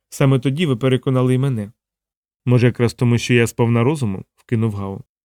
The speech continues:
"Навпаки, генерале, ви були повністю і остаточно навіженим", заперечив Оренден. "Пригадую, як я розмірковував, а ну ж цей божевільний генерал виявиться правим. Я спробував уявити майбутнє,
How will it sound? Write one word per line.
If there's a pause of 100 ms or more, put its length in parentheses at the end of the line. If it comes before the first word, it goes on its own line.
(380)
"Навпаки,
генерале, (340)
ви
були
повністю (160)
і
остаточно
навіженим", (280)
заперечив
Оренден. (480)
"Пригадую,
як
я
розмірковував, (380)
а
ну
ж
цей
божевільний
генерал
виявиться
правим. (400)
Я
спробував
уявити
майбутнє,